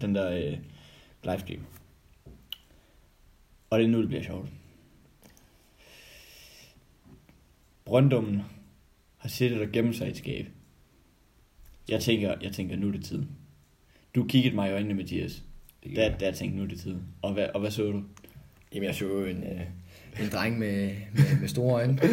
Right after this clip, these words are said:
Speaker 2: Store øjne.
Speaker 1: <laughs> Som tænkte, "Nu er det fandme"
Speaker 2: Jeg tænkte, han tænkte, at, øh, at nu, nu er det nu, ikke? Øh, det var fandme en, altså, det er en drengedrøm, som jeg sagde tidligere. Det er, det er en drengedrøm, som virkelig er gået op
Speaker 1: Lige
Speaker 2: fyldest.
Speaker 1: præcis. Jeg rejser mig op for,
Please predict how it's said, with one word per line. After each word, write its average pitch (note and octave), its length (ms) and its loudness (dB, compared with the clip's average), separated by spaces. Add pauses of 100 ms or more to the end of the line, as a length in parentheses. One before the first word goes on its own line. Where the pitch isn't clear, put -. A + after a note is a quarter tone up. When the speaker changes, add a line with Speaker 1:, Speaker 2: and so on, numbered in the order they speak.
(140)
Speaker 2:
Store B2+ 300 4
øjne. B2+ 260 4 (240)
Speaker 1:
<laughs> D#3+ 220 6
Som C#3+ 200 10
tænkte, C#3 260 6
"Nu D3+ 80 8
er D#3 40 8
det D3 140 8
fandme" C#3+ 420 6 (380)
Speaker 2:
Jeg B2 140 4
tænkte, D3 280 6
han C#3 120 10
tænkte, D#3 320 4
at, A#2 140 6
øh, A2 440 6
at B2+ 200 2
nu, C3+ 140 6
nu D3+ 140 8
er D3 40 8
det C3+ 80 8
nu, C#3 160 8
ikke? A2+ 500 2
Øh, A2 100 -2
det C#3 80 6
var C3+ 200 8
fandme D3 320 6
en, A#2 100 0 (100)
altså, G#2 200 2
det C#3 100 8
er D3 40 6
en C#3+ 60 4
drengedrøm, B2+ 400 4
som A2+ 120 0
jeg G#2 80 2
sagde A#2 160 4
tidligere. A#2+ 340 4
Det A#2+ 120 4
er, B2 40 6
det A#2+ 120 2
er C#3 40 8
en C3 80 6
drengedrøm, B2+ 480 6
som G#2 140 2
virkelig B2+ 220 6
er F#2 40 -2
gået G2 160 2
op G#2 80 2
Speaker 1:
Lige C3 120 8
Speaker 2:
fyldest. A2 220 2
Speaker 1:
præcis. G#2 160 -2 (1500)
Jeg A#2 100 8
rejser C3 280 8
mig A2+ 100 6
op B2+ 220 2
for, D#2+ 420 -2